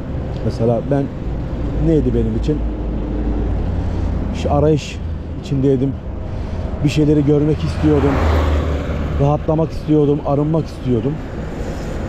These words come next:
Amacıma ulaştım mı? Evet, amacıma ulaştım. Düz-, Düzce'ye kadar geldim. Düzce'ye kadar bisiklet sürdüm. Amacıma da ulaştım.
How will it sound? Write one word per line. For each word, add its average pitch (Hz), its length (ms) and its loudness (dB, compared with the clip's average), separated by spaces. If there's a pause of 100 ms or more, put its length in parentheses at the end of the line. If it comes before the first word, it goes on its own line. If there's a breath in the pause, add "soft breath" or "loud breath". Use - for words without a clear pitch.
Amacıma 175 440 4
ulaştım 185 380 2
mı? 180 140 0 (160)
Evet, - 680 0
amacıma 131 460 2
ulaştım. 127 400 0 (1700)
Düz-, 170 200 0
Düzce'ye 156 360 4
kadar 139 240 2
geldim. 127 360 0 (840)
Düzce'ye 131 320 2
kadar 131 360 0
bisiklet 135 340 -2 (220)
sürdüm. 98 280 -4 (1080)
Amacıma 143 440 2
da 160 40 0
ulaştım. 160 500 0